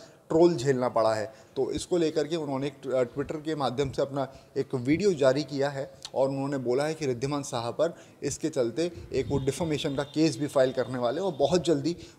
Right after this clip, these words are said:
वो जो नोटिस रिद्धिमान साहा को भेजा जाएगा, उसका वो स्नैपशॉट भी Twitter के माध्यम से सबके सामने रखेंगे। तो एक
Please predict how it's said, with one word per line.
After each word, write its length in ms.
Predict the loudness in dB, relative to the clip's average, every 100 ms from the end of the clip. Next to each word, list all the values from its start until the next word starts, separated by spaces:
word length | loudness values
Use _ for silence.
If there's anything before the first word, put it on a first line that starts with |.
| -4
वो 100 | 0
जो 100 | 2
नोटिस 380 | 2 2 2 2
रिद्धिमान 340 | -2 -2 -2
साहा 240 | -4 -6
को 120 | -2 -2
भेजा 300 | 0 2 4
जाएगा, 380 | 2 2 -2 -6 -16 -8
उसका 260 | -6 -2 0
वो 180 | 2 2
स्नैपशॉट 580 | -2 -4 -4 -2 0 0
भी 180 | 0 -8 -10 -20 -6
Twitter 260 | -2 0
के 100 | 0
माध्यम 380 | 0 0 -2 -4
से 180 | 0 -2 -2 -12 -6
सबके 240 | -4 -4
सामने 340 | -4 -4 -2 0
रखेंगे। 500 | -2 -4 -8 -6 -10
तो 480 | -12 -12 0 2
एक 280 | 4 4 2